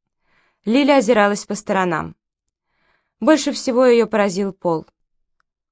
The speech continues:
Он был земляной, кое-где покрытый неровными досками. В углу на железной широкой кровати с ржавыми прутьями,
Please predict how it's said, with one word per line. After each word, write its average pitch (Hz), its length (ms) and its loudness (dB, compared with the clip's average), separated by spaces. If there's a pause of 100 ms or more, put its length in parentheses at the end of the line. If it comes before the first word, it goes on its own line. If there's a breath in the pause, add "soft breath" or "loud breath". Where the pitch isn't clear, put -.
Он 302 200 4
был 277 120 4
земляной, 233 640 0
кое-где 254 500 2
покрытый 254 500 0
неровными 226 560 2
досками. 165 640 -4 (800 soft breath)
В 196 80 -2
углу 269 260 4
на 294 140 8
железной 247 500 4
широкой 233 480 0
кровати 240 600 0
с - 120 -10
ржавыми 226 560 0
прутьями, 214 640 -4